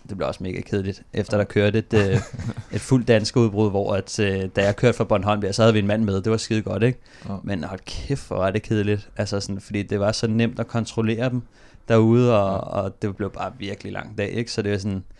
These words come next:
Speaker 1: altså det, det bliver sådan lidt kedeligt nogle gange, ikke? Øh, men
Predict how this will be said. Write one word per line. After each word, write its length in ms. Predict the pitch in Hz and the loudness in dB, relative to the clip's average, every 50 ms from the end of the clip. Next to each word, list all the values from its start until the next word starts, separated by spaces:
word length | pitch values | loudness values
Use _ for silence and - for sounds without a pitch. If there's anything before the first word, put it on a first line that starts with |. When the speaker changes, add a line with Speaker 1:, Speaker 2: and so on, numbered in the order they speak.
| - - - - - - _ _ _ _ _ _ _ _ | -20 -20 -20 -20 -20 -20 _ _ _ _ _ _ _ _
Speaker 1:
altså 220 | - - - - 92 - | -14 -10 -6 -6 -6 -4
det, 180 | - 101 - - | -6 -8 -6 -4
det 100 | 107 90 | -6 -4
bliver 240 | - 107 110 110 113 | 0 2 4 4 4
sådan 440 | 107 - - - 117 107 101 101 101 | 2 0 -2 0 0 2 2 0 -2
lidt 220 | 101 107 107 - - _ - - - - - | 0 0 -2 -2 -4 _ -20 -20 -20 -18 -8
kedeligt 500 | - - 113 110 104 110 113 107 - - | -2 2 2 4 4 2 0 0 -2 -2
nogle 200 | 123 110 107 110 | -2 0 2 2
gange, 260 | 101 101 107 110 127 | 2 2 2 0 0
ikke? 420 | 131 127 - - - 113 107 104 101 | 0 -2 -4 -4 0 0 2 2 2
Øh, 60 | 101 | 0
men 400 | 101 104 104 101 101 101 95 92 | 0 0 0 -2 -2 -6 -8 -8